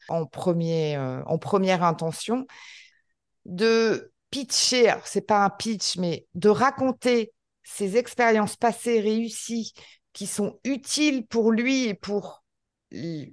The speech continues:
euh, la future quête qu'il a. Alors, ça peut être des compétences, ça peut être, euh, la mise en place d'un projet, la valorisation d'une valeur, c'est-à-dire, par exemple, je mets en place, par exemple, de la cohésion, ou je mets en place de la collaboration,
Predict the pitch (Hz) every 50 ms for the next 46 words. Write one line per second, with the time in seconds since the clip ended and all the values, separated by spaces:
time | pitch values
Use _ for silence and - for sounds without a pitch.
0 | - 85 101 107 104 90 92 57 57 78 80 113 120 - 170 180 175 175 - -
1 | 240 220 - - 247 240 - - - 247 226 220 226 - - - _ _ _ _
2 | _ _ _ - - 180 165 170 180 226 277 269 202 165 151 - 185 170 - 165
3 | 165 160 160 - - - - - - _ - 156 175 175 185 185 180 208 190 -
4 | 247 254 254 - - - - - _ _ _ _ _ _ - - - - - _
5 | - - 196 170 170 - 190 185 185 185 180 180 190 185 185 - - - - _
6 | - - _ _ - 175 170 165 165 165 165 165 175 185 165 180 170 175 175 165
7 | 156 175 170 170 - 208 214 196 196 226 226 247 254 254 - - - - - 185
8 | 170 190 196 202 202 196 202 185 202 185 - 226 220 190 196 196 175 165 185 185
9 | 190 208 226 262 302 277 - - _ _ _ 185 180 156 185 - - 170 175 175
10 | 170 190 196 196 190 190 175 170 160 - - - - - _ - 160 170 185 180
11 | 190 185 175 165 175 196 190 185 214 - 196 160 165 160 202 202 190 196 185 175
12 | 170 - 202 190 185 170 147 165 175 170 165 165 - - 175 170 160 143 165 160
13 | 170 185 196 190 170 156 - 180 170 175 202 196 170 160 143 143 - 175 165 156
14 | 147 151 156 151 143 139 - - 180 226